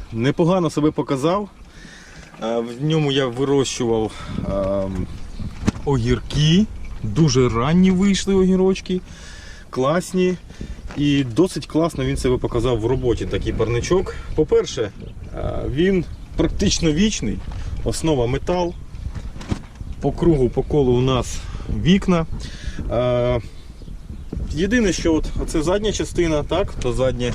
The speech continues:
скло, а це бокові задні ск-, е, стекла.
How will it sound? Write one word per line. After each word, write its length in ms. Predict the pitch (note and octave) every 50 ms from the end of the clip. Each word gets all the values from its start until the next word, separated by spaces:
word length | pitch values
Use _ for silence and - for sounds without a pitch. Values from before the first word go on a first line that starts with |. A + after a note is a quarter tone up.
| - - - - - - -
скло, 440 | - - - - C#3 C#3 D#3 G3 A3 - - - - - - - - - - - - - -
а 40 |
це 140 | - - F#3+
бокові 420 | F3+ F3+ E3+ - F#3 E3 D3+ C#3 A#2+
задні 320 | A#2 B2 A2 G#2+ A2+ A2
ск-, 280 | - - - - - A2+
е, 300 | E2+ F2 F2+ F2 G2 F#2 F2 - -
стекла. 640 | - - - - - - A#2 G2+ - G2+ F#2 -